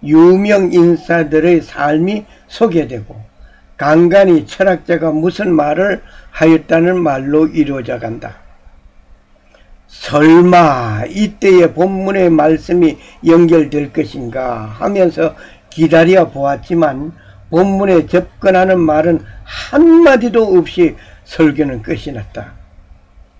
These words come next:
그것도 하나님의 말씀인 본문을 읽었으니 다행이라고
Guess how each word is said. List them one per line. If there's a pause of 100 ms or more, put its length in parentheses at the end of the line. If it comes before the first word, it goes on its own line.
(280)
그것도
하나님의
말씀인
본문을 (260)
읽었으니
다행이라고